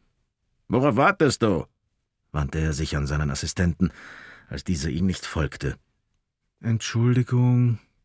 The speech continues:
murmelte Winter und bedeutete den Hausbewohnern, einen Schritt zur Seite zu treten. "Entschuldigung", wiederholte er mit etwas mehr Nachdruck, doch sie ignorierten ihn einfach.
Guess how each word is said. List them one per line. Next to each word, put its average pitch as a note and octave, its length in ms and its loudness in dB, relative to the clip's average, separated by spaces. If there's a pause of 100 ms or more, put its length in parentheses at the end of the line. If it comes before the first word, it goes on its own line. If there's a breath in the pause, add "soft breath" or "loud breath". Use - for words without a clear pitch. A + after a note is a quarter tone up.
(320)
murmelte D#2 580 -2
Winter D#2+ 300 -2
und C#2 160 -4
bedeutete E2 720 -2
den D2 180 -2
Hausbewohnern, F2 920 0
einen E2 260 -4
Schritt - 280 -4
zur F#2 140 0
Seite F2+ 360 0
zu D#2 200 -6
treten. - 400 -6 (800 soft breath)
"Entschuldigung", D#3 1900 4 (1200)
wiederholte G2+ 580 -2
er A2 360 0
mit G#2 160 2
etwas F#2+ 240 -2
mehr G#2 220 4
Nachdruck, G#2+ 640 0
doch G2 160 -2
sie G#2+ 160 -4
ignorierten B2+ 580 2
ihn C#2 100 0
einfach. C2 600 -6